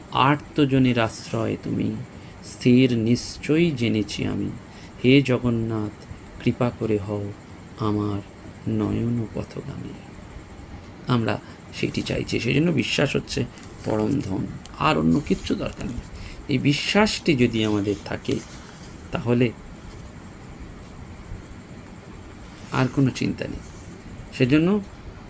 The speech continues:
এই ভালোবাসার জাদু। সেই জন্য যে স্নানযাত্রা মানে কি? ভালোবাসার জয়যাত্রা। এই যে আসন্ন স্নানযাত্রা, সেটা ভালোবাসার যাত্রা। তার কৃপা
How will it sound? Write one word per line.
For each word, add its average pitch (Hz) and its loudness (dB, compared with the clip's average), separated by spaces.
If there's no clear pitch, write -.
এই 127 6
ভালোবাসার 117 4
জাদু। - -6
সেই 123 4
জন্য 143 8
যে 147 6
স্নানযাত্রা 151 6
মানে 175 6
কি? 226 4
ভালোবাসার 131 6
জয়যাত্রা। - -4
এই 117 4
যে 127 8
আসন্ন 123 6
স্নানযাত্রা, 110 2
সেটা 123 6
ভালোবাসার 107 0
যাত্রা। - -14
তার 120 6
কৃপা 156 2